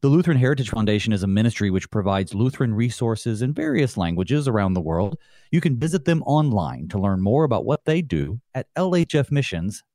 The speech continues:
dot org. Well, this morning, to join in our conversation on Judges chapter fifteen and keep the story of Samson going,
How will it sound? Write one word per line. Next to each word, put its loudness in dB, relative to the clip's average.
dot 0
org. -8
Well, 4
this 4
morning, 4
to 0
join 4
in 4
our 2
conversation 0
on 2
Judges 0
chapter -2
fifteen -2
and 0
keep -6
the -2
story 0
of 0
Samson 0
going, 2